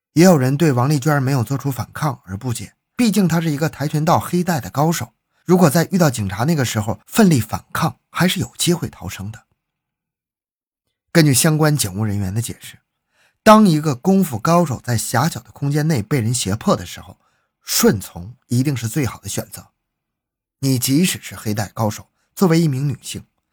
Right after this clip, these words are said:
在体能和武器方面均处于弱势的下，就算是反抗，结果也不那么乐观，百分之九十以上的几率是当场死亡。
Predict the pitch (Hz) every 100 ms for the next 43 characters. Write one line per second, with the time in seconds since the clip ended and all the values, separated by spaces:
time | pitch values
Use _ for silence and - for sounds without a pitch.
0 | _ _ _ 214 185 - 139 135 170 165
1 | 143 107 151 127 143 147 113 - 175 -
2 | 82 113 165 - 101 92 98 - _ _
3 | - 262 180 - 185 98 - - - 117
4 | _ _ - 127 127 131 107 - _ _
5 | - 110 151 107 92 92 - 98 104 _
6 | _ _ _ _ _ _ 151 139 143 196
7 | 196 - - - 156 78 - 190 104 -
8 | 104 95 - - - 147 139 98 110 -
9 | - -